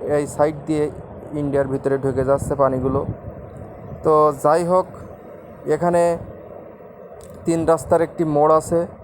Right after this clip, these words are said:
একটি বট গাছ আছে, আর কতকগুলো আট দশজন, আহ, ছেলেরা এখানে গোসল করছে, অনেক মানুষজন আসছে, ভিডিও করছে।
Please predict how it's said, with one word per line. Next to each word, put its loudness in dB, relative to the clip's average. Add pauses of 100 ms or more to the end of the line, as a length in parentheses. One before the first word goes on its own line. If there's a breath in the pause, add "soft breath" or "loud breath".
(760)
একটি -2
বট 2
গাছ 2
আছে, 0 (1600)
আর 4 (100)
কতকগুলো 2 (320)
আট 2
দশজন, -2
আহ, -2
ছেলেরা 2 (340)
এখানে 2 (260)
গোসল 0
করছে, 2 (1400)
অনেক 2
মানুষজন 0
আসছে, 2
ভিডিও -2
করছে। 0